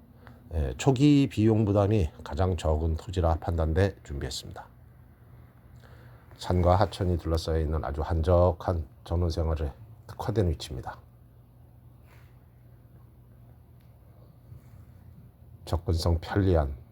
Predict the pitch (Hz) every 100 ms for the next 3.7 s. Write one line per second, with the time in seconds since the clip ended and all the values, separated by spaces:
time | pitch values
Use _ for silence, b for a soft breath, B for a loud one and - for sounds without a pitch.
0 | - - 104 - 117 113 - 123 123 117
1 | - 131 117 - 120 110 - - 82 82
2 | 110 - - - - - - - 95 90
3 | 92 - - 69 - -